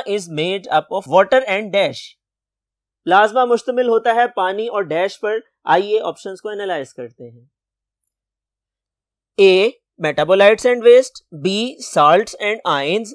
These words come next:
C, proteins and D, all of the above। Dear students, यहाँ पर डी ऑप्शन करेक्ट ऑप्शन है,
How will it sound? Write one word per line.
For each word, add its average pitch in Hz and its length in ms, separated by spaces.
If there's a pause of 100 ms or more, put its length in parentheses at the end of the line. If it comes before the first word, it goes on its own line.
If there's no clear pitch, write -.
(140)
C, 233 200 (240)
proteins 190 720
and 156 240
D, 143 80 (180)
all 131 240
of - 80
the 175 180
above। 156 340 (540)
Dear 240 180
students, 294 420 (220)
यहाँ 180 320
पर 247 240
डी 190 360
ऑप्शन 202 500
करेक्ट 165 340
ऑप्शन 127 380
है, 113 180